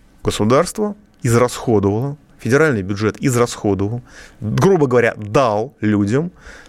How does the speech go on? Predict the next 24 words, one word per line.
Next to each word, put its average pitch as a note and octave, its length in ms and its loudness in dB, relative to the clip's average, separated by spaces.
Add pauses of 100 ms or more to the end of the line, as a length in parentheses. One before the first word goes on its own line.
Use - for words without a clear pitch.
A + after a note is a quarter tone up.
на C3 160 2
три E3+ 320 -2
и F3+ 60 -2
два B2 260 2
десятых G#2+ 520 -2
триллиона G2+ 540 2
рублей G#2 440 0 (300)
больше, A#2 640 0 (360)
чем A2+ 300 -2
предполагалось. - 800 -6 (240)
Это - 340 0
антикризисная A#2+ 1040 -2
помощь. - 440 -6 (360)
Да, C3+ 320 2 (920)
кому G3+ 440 4
эти G#3 260 -2
деньги F3+ 320 0
давались, D3 500 0
на B2+ 80 -4
каких D#3 400 0
условиях, D3 420 2
здесь, C#3+ 240 0
естественно, A#2+ 460 0
я G#2+ 260 2